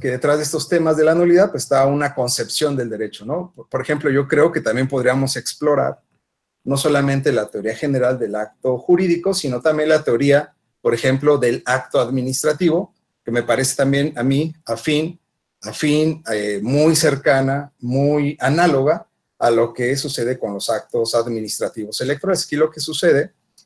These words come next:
como bien lo aprecia el magistrado Felipe Lamata, es que en materia electoral no solamente hay actos de autoridad unilaterales, como los administrativos o de organización de las elecciones,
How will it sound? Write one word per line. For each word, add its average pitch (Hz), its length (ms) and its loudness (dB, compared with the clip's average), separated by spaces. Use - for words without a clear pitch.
como 113 280 -2
bien 131 180 2
lo 131 80 6
aprecia 127 400 0
el 127 80 -2
magistrado 113 1080 0
Felipe 107 300 -8
Lamata, 147 440 -2
es 131 220 -2
que 160 340 2
en 135 100 0
materia 127 240 2
electoral 165 380 4
no 160 80 0
solamente 147 800 -2
hay 131 160 0
actos 143 640 -4
de 123 60 0
autoridad 147 600 2
unilaterales, 160 840 2
como 104 180 -14
los 101 120 -14
administrativos 107 880 -8
o 113 60 -6
de 107 60 -6
organización 110 920 -10
de 113 200 2
las 110 180 4
elecciones, 156 720 4